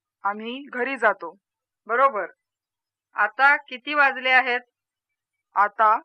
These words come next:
Speaker 1: पावणे पाचला दोन मिनिटं कमी आहेत.
Speaker 2: शाबास.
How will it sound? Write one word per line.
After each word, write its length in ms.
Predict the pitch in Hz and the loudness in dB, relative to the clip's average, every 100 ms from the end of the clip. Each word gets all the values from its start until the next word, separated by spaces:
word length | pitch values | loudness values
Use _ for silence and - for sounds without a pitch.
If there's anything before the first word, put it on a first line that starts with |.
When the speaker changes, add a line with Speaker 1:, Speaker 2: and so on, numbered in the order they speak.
| _ _ _ _ _ | _ _ _ _ _
Speaker 1:
पावणे 380 | 214 214 226 285 | 2 2 0 -2
पाचला 560 | 254 220 214 214 220 | 2 2 2 -2 -2
दोन 380 | 226 196 226 285 | 0 -2 -2 -2
मिनिटं 500 | 277 240 220 214 226 294 - | -6 -10 -8 -6 -6 -8 -10
कमी 240 | 208 226 | -10 -4
आहेत. 360 | 226 196 180 151 _ _ | -4 -4 -6 -20 _ _
Speaker 2:
शाबास. 540 | - 190 190 196 240 | -6 -2 0 4 2